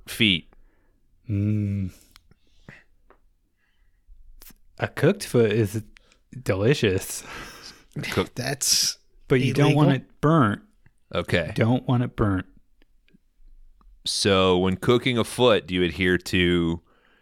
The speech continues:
Speaker 1: steak and burger rules? Like, is there, is it rare?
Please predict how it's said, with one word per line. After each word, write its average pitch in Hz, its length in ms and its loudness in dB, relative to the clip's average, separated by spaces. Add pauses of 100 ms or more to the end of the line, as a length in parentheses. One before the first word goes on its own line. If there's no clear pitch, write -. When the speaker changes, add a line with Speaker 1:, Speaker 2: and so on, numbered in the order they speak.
Speaker 1:
steak 101 520 0
and 87 140 -2
burger 107 360 2
rules? 131 440 0
Like, 87 220 0
is 82 180 0
there, 78 600 0
is 82 140 -6
it - 100 -2
rare? 87 640 2